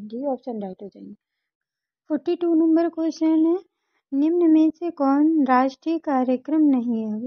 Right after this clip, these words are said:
ए ऑप्शन हो जाएंगे एड्स नियंत्रण कार्यक्रम, B option नियंत्रण, क्षय नियंत्रण कार्यक्रम, सी option शुभ लक्ष्मी योजना, D option आरसीएच कार्यक्रम। तो इसमें सी option आपके wrong हो जाएंगे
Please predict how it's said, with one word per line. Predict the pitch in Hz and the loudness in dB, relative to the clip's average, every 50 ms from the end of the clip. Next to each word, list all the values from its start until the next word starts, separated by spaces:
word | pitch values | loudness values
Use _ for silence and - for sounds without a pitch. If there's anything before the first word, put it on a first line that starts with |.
| 262 262 254 | -4 -2 0
ए | 269 294 | 0 2
ऑप्शन | 294 302 285 _ - 311 294 | 0 0 -2 _ -4 -2 0
हो | 302 294 | 0 0
जाएंगे | 277 302 302 302 302 302 294 302 311 320 359 370 269 226 | 0 0 0 0 0 0 0 0 0 0 -2 -4 -4 -2
एड्स | 247 254 254 - - 302 330 339 - _ _ _ _ _ _ - | -2 -2 -4 -4 -4 -2 -2 -2 -4 _ _ _ _ _ _ -4
नियंत्रण | 254 247 247 240 233 226 240 277 302 320 | -2 -2 -2 -2 -4 -4 -6 -4 -4 -4
कार्यक्रम, | 311 320 311 320 320 311 320 302 302 302 294 - - 320 330 330 302 | -4 -4 -4 -2 -2 -2 0 0 0 -2 -2 -4 -4 -2 0 0 0
B | 240 240 262 269 294 | 0 0 -2 -2 -2
option | 294 285 277 - 302 302 | -2 -4 -4 -4 -2 0
नियंत्रण, | 294 277 262 240 240 240 247 254 254 269 285 311 320 | 0 2 2 0 0 -2 -4 -4 -4 -4 -2 -2 -2
क्षय | 302 _ _ _ _ _ _ - - 269 269 262 | -4 _ _ _ _ _ _ -10 -4 -2 0 2
नियंत्रण | 269 285 302 311 302 285 320 311 311 | 4 4 4 4 4 2 2 0 -2
कार्यक्रम, | 302 - 311 302 302 311 302 311 - _ - 302 320 311 | -2 -2 -2 -2 0 0 0 -2 -4 _ -6 -2 -2 -2
सी | 294 - _ _ 294 262 247 247 - - 277 277 277 | -2 -4 _ _ -4 -2 -2 -2 -4 -4 -6 -6 -4
option | 277 269 - - 302 294 269 | -4 -6 -6 -6 -6 -4 -6
शुभ | 277 - 285 277 254 262 | -6 -6 -8 -6 -6 -4
लक्ष्मी | 240 233 233 233 - - 269 277 294 311 311 | -4 -6 -6 -8 -8 -4 -2 0 2 2 2
योजना, | 311 311 302 277 - 320 311 330 330 | 0 0 -2 -4 -4 -2 -2 0 0
D | 285 220 254 277 294 | 0 0 0 -2 0
option | 294 277 269 269 - 302 311 339 - _ _ _ _ _ _ _ 226 | 0 -2 -2 -4 -6 -6 -8 -8 -8 _ _ _ _ _ _ _ -2
आरसीएच | 226 240 254 254 254 - 269 254 247 262 311 330 320 - | 0 0 0 -2 -6 -6 -6 -4 -2 -2 -2 -4 -6 -10
कार्यक्रम। | _ - 240 214 202 214 208 _ 240 226 220 220 | _ -10 -8 -8 -6 -8 -10 _ -12 -12 -10 -10
तो | 226 220 254 | -10 -10 -10
इसमें | 233 247 247 240 - 294 311 | -10 -10 -10 -6 -4 -4 -4
सी | 302 - _ - 277 294 | -4 -6 _ -8 -6 -4
option | 302 277 269 _ - 269 262 | -4 -4 -6 _ -6 -6 -4
आपके | 262 254 262 _ - 339 370 - _ _ _ _ _ _ _ _ 254 | -4 -6 -8 _ -12 -14 -14 -14 _ _ _ _ _ _ _ _ -8
wrong | 247 240 226 208 202 208 | -6 -4 -2 -2 -4 -4
हो | 202 208 | -6 -6
जाएंगे | 185 214 220 214 214 220 214 220 226 240 | -6 -6 -6 -6 -6 -6 -6 -6 -8 -8